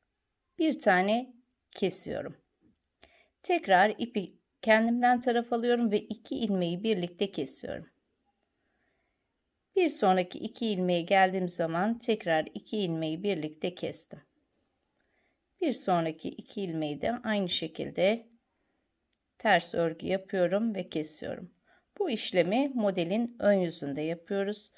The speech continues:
Tekrar iki ilmeği birlikte ters olarak örüp kesiyorum.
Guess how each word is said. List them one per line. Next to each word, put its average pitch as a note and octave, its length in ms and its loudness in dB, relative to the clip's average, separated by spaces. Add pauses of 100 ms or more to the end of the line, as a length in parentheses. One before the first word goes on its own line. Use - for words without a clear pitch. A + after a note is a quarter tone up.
(580)
Tekrar G3+ 600 2
iki - 240 -6
ilmeği D#3 540 -4
birlikte F#3+ 760 0 (2500)
ters A#3+ 340 2
olarak E3+ 480 2
örüp G#3+ 320 -2
kesiyorum. - 600 -6